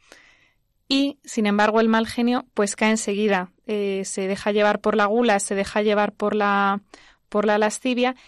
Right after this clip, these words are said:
y entonces se le empieza a olvidar, eh, la gracia, se le empieza a olvidar que está enamorado de, de, de ella, ¿no? O sea, al principio hay como, en ese párrafo inicial, que en uno de los párrafos iniciales en los que los dos, el mal genio y el buen genio,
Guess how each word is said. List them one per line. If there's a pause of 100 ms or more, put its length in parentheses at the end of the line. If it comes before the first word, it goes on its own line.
y
entonces
se
le
empieza
a
olvidar,
eh,
la
gracia, (280)
se
le
empieza
a
olvidar
que
está
enamorado
de,
de,
de
ella, (100)
¿no?
O
sea,
al
principio
hay
como, (360)
en
ese
párrafo
inicial, (840)
que
en
uno
de
los
párrafos
iniciales
en
los
que
los
dos,
el
mal
genio
y
el
buen
genio,